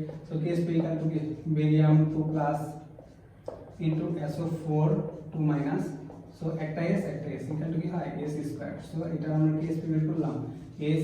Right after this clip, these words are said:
স্কয়ার। So জিনিসগুলা খুবই সহজ, ঠিক আছে? So আমরা আশা করি যে তোমরা কেউ যদি এই কয়েকটা বিক্রিয়া যদি খুব সুন্দর মতো তোমরা যদি করতে পারো, তাহলে এইচএসসি ফাইনাল পরীক্ষায় আর কোনো প্রবলেম হওয়ার কথা না, ঠিক আছে?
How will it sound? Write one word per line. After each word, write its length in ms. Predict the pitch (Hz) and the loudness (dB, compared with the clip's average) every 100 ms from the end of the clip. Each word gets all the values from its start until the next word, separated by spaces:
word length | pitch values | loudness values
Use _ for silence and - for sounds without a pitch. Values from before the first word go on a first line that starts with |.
| 156 - | 0 -2
স্কয়ার। 240 | 123 127 131 - | -4 -6 -6 -2
So 80 | 185 160 | 0 6
জিনিসগুলা 400 | 165 165 160 175 156 | 8 8 8 6 6
খুবই 180 | 196 180 175 | 8 10 8
সহজ, 180 | - - | 2 2
ঠিক 100 | 196 220 | 4 4
আছে? 120 | - - - - - - | 4 -2 -6 -10 -6 4
So 80 | 160 156 151 | 6 6 6
আমরা 220 | 160 160 160 160 | 8 8 6 4
আশা 160 | 156 165 | 4 4
করি 140 | 180 190 165 | 6 6 6
যে 60 | 151 151 | 6 8
তোমরা 240 | 151 151 151 | 8 8 6
কেউ 120 | 170 175 175 | 4 6 6
যদি 180 | 175 190 - 160 | 6 6 6 4
এই 60 | 160 196 | 4 4
কয়েকটা 360 | 196 190 190 170 | 2 2 2 4
বিক্রিয়া 280 | 165 165 180 170 | 4 4 4 6
যদি 140 | 170 185 | 4 2
খুব 120 | 170 160 - | -2 -6 4
সুন্দর 260 | 180 180 185 | 6 8 6
মতো 140 | 185 180 160 | 6 4 2
তোমরা 180 | 165 160 160 | 4 6 6
যদি 120 | 160 - | 4 2
করতে 200 | 196 156 147 | 2 2 2
পারো, 180 | 131 - - - - | 0 0 -4 -10 -6
তাহলে 300 | 156 151 147 - - - - - - - 170 | 0 4 4 4 0 -4 -8 -14 -18 -6 -2
এইচএসসি 320 | 156 160 170 151 | 2 2 0 2
ফাইনাল 200 | 147 143 | 2 2
পরীক্ষায় 280 | 156 151 147 | 2 2 2
আর 40 | 147 | 0
কোনো 120 | 143 143 147 | 0 0 0
প্রবলেম 300 | 139 143 143 | 2 4 4
হওয়ার 160 | 135 - 160 | 2 -2 -2
কথা 140 | 147 139 | -2 -2
না, 80 | 127 | -4
ঠিক 100 | 131 | -2
আছে? 100 | 120 | -2